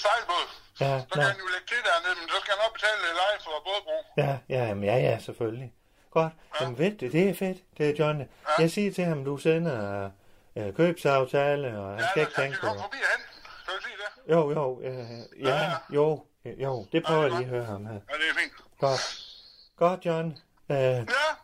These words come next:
Speaker 2: skal vi ud og, og se noget håndbold snart, eller noget?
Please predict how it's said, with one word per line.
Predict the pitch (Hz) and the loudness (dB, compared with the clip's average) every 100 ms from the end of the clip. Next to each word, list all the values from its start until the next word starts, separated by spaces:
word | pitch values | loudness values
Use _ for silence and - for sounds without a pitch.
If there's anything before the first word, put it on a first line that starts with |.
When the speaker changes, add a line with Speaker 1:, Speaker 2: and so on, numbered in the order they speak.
| _ _ _ _ | _ _ _ _
Speaker 2:
skal | - 151 143 | 0 0 2
vi | 147 | 2
ud | 170 165 | 4 6
og, | 131 113 110 110 113 - _ | 6 4 2 0 -4 -10 _
og | 127 | -8
se | 120 156 | 2 2
noget | 131 110 | 2 0
håndbold | 131 165 175 131 | 2 2 2 0
snart, | - 139 131 107 | -2 -4 0 0
eller | 104 113 | 0 2
noget? | 120 | 2